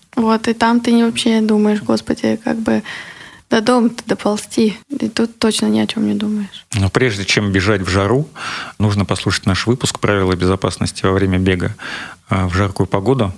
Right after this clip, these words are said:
Speaker 2: Я этот выпуск переслушал и решил вообще не бежать,
Speaker 1: Мгм.
Speaker 2: пока вот эти были тридцать, там, тридцать один, тридцать два, потому что,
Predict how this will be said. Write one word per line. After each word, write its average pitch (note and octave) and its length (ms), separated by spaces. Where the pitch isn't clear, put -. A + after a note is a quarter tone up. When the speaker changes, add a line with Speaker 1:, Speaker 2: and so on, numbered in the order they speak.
Speaker 2:
Я G2+ 280
этот G2 200
выпуск G2 300
переслушал G#2+ 540
и G2+ 40
решил G2 240
вообще F#2+ 260
не F#2 100
бежать, F2+ 420
Speaker 1:
Мгм. A3 220
Speaker 2:
пока G#3+ 220
вот G2 140
эти G2+ 200
были F#2+ 220
тридцать, - 420
там, G2 160
тридцать - 340
один, G2 240
тридцать - 320
два, B2+ 240
потому G2+ 320
что, G2 360